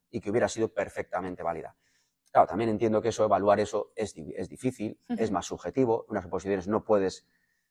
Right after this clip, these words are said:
Speaker 1: dejarlo a nivel subjetivo, porque, bueno, ahora está viendo también toda la polémica que está viendo con las entrevistas personales, que claro, que
Speaker 2: Sí.
Speaker 1: eso es la única prueba que es subjetiva,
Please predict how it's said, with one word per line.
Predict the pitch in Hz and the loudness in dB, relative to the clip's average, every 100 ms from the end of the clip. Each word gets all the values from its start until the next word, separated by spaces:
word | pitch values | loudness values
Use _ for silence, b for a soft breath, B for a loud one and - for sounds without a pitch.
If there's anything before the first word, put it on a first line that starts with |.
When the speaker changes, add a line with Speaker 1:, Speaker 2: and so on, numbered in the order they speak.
| _ _ - | _ _ -4
Speaker 1:
dejarlo | 110 98 113 104 95 | 0 2 4 6 4
a | |
nivel | 95 104 95 | 4 2 2
subjetivo, | 101 104 104 113 90 | -2 -2 2 2 2
porque, | 85 | -2
bueno, | 101 90 | -2 0
ahora | 92 | -2
está | - | -2
viendo | 92 87 | -2 -2
también | 90 90 | -4 -4
toda | 90 87 | -2 -2
la | |
polémica | 92 95 90 | -2 -4 -4
que | |
está | 90 87 | -6 -8
viendo | 87 | -8
con | 85 87 | -4 -4
las | 90 | -4
entrevistas | 87 87 92 90 - | -10 -10 -8 -8 -6
personales, | 87 - 123 147 147 - | -10 0 4 4 2 -2
que | |
claro, | - 101 | -4 -4
que | - | 0
Speaker 2:
Sí. | - | 2
Speaker 1:
eso | 208 | 2
es | - - | 0 -4
la | 95 98 | -2 -2
única | 110 - | -2 -2
prueba | 113 101 | 0 0
que | 104 | 0
es | - | -4
subjetiva, | - - 110 - 101 95 139 113 117 - | -6 -4 -4 -2 -4 2 6 6 6 2